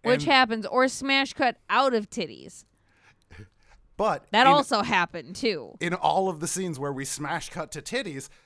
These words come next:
Speaker 2: titties are present, but the actors are kind of just waiting on the bed, and then the scene starts.
Speaker 1: I mean, that's just all bad acting and directing. <laughs> That's, uh, you know what I mean?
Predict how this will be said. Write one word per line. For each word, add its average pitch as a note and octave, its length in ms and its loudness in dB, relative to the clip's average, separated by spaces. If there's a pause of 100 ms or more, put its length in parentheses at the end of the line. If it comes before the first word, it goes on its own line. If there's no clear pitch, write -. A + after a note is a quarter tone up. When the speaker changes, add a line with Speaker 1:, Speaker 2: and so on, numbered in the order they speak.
(120)
Speaker 2:
titties D#4 300 -6
are E3 80 -2
present, F3+ 480 -4
but D#3+ 140 -6
the E3 120 -6
actors E3+ 380 -4
are D#3 80 -6
kind G3+ 260 -6
of G3+ 100 -6
just D#3+ 320 -8
waiting E3 580 -4
on E3 260 -2
the D#3 80 -4
bed, B2+ 380 -4 (100)
and D3+ 200 -6
then C#3+ 160 -6
the C3+ 80 -8
scene C#3 280 -8
starts. - 580 -14 (920)
Speaker 1:
I A#3 120 0
mean, B3+ 180 -4 (100)
that's - 300 0 (140)
just C#4 200 -2 (320)
all G#3+ 440 4 (360)
bad G3 360 2 (380)
acting G3 520 -2
and F#3+ 200 -6
directing. C4+ 1120 -4
<laughs> - 80 -20
That's, A3 340 -6
uh, G3 580 0
you A#3 160 -4
know B3 80 0
what B3 120 0
I A#3 80 0
mean? B3 460 -6